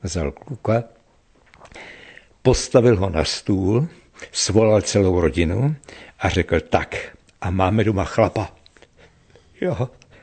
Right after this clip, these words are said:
dneska se mu podařilo rozbít okno. Prostě ukázal, prakticky tím ukázal,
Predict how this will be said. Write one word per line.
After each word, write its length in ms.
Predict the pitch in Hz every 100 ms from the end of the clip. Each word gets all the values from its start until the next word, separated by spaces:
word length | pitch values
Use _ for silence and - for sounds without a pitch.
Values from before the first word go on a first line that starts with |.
| _ -
dneska 380 | 113 - -
se 180 | 117 151
mu 120 | 139
podařilo 760 | 113 131 123 123 117 123 123 -
rozbít 480 | 120 117 113 120 120
okno. 420 | 139 135 135 101 - _ _ _ - - - - -
Prostě 280 | 135 - -
ukázal, 560 | 123 160 170 160 165 - _ -
prakticky 680 | - 120 - 139 - - 110
tím 220 | - 110
ukázal, 600 | 92 98 101 87 90